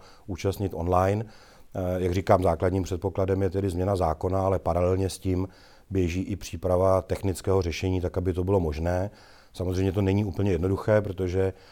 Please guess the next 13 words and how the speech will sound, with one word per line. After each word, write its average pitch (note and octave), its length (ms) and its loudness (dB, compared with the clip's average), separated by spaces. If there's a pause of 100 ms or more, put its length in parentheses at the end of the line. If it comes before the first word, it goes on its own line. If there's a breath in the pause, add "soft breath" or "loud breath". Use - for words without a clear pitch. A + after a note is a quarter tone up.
(400 soft breath)
eh, - 40 -10 (200)
volby F2+ 340 0
na F2+ 120 0
sněmu F#2+ 680 0
musí F2+ 340 -6
být, F#2 360 -2
eh, F2 320 0
bezpečné, G2+ 720 -2 (140)
musí F#2+ 280 -8
být F#2 220 -2
také F2+ 360 0
zároveň F#2 380 0
anonymní G2+ 560 2